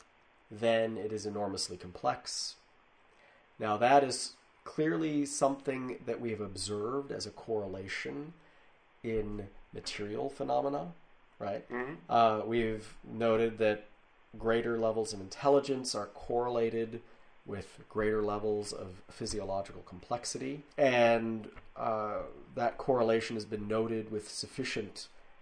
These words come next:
Speaker 1: uh, consistency, and we have been able to, um,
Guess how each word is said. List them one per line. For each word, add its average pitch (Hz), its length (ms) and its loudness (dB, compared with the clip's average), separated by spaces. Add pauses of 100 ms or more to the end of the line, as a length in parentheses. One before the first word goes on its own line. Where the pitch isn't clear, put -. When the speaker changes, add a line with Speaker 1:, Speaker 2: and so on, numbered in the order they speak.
(240)
Speaker 1:
uh, 104 260 -6
consistency, 139 1300 0 (440)
and 110 800 2
we 110 120 -4
have 101 200 -6
been 107 160 0
able 107 280 0
to, 101 440 -6 (640)
um, 98 520 -2